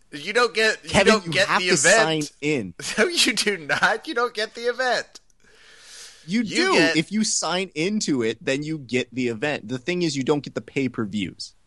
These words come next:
Speaker 1: You don't get
Speaker 2: Those
Speaker 1: the
Speaker 2: will still
Speaker 1: pay-per-view.
Speaker 2: stay exactly the same.
Speaker 1: Yeah.
Speaker 2: But there will be a window because the U F C is very, um, clear that they want all of their content to be up on this. So that means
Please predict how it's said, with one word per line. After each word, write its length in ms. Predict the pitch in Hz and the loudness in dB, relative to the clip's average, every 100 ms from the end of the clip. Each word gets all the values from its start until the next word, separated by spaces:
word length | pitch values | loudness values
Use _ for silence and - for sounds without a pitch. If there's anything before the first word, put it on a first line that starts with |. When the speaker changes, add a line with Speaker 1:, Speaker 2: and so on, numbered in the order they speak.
| _ _ | _ _
Speaker 1:
You 120 | 196 | -4
don't 100 | 233 | -2
get 60 | - | 4
Speaker 2:
Those 160 | 156 156 | 4 4
Speaker 1:
the 60 | |
Speaker 2:
will 60 | 160 | -2
still 240 | - 156 | 2 2
Speaker 1:
pay-per-view. 180 | 135 247 | 4 4
Speaker 2:
stay 160 | 123 120 | 4 2
exactly 400 | 120 117 101 110 | 0 0 0 -2
the 40 | |
same. 120 | - 92 | -8 -10
Speaker 1:
Yeah. 40 | - _ _ _ | -10 _ _ _
Speaker 2:
But 420 | 185 214 - - - _ _ _ _ _ _ _ _ _ _ | 4 6 6 0 -20 _ _ _ _ _ _ _ _ _ _
there 200 | 110 117 | -2 0
will 180 | 120 135 | 2 4
be 120 | 180 | 4
a 60 | 185 | 6
window 380 | 123 98 95 | 6 6 2
because 300 | 98 113 117 | 0 -2 -4
the 220 | - 104 107 | -6 -2 2
U 160 | 110 | 4
F 80 | 113 | 4
C 240 | - 120 107 | 2 0 0
is 160 | 92 | 0
very, 560 | 101 107 110 110 110 98 | 0 2 4 4 4 4
um, 440 | 87 82 80 76 - | 4 2 -2 -4 -10
clear 380 | - 170 127 | 4 6 6
that 120 | 110 117 | 4 4
they 100 | 110 | 6
want 240 | 110 98 | 6 4
all 220 | 113 120 123 | 4 6 6
of 60 | |
their 140 | 117 107 | 4 2
content 540 | 113 101 92 90 90 | 2 0 2 -2 -2
to 60 | 90 | -2
be 180 | 87 - | -2 0
up 160 | 92 | -2
on 160 | 78 73 | -4 -6
this. 200 | 65 - | -6 -4
So 80 | 135 | 2
that 160 | 135 | 4
means 800 | 131 160 202 135 110 107 113 - | 6 6 6 6 6 4 2 -2